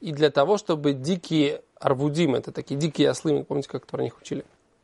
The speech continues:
чтобы они не залазили на поля и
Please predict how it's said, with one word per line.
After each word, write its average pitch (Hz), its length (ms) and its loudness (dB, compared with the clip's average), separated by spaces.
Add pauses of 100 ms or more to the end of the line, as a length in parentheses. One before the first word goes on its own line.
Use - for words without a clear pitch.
(1400)
чтобы 127 360 0
они 143 500 0 (220)
не 143 600 2 (360)
залазили 131 840 0 (880)
на 135 200 0
поля 127 500 2 (1500)
и 160 380 -2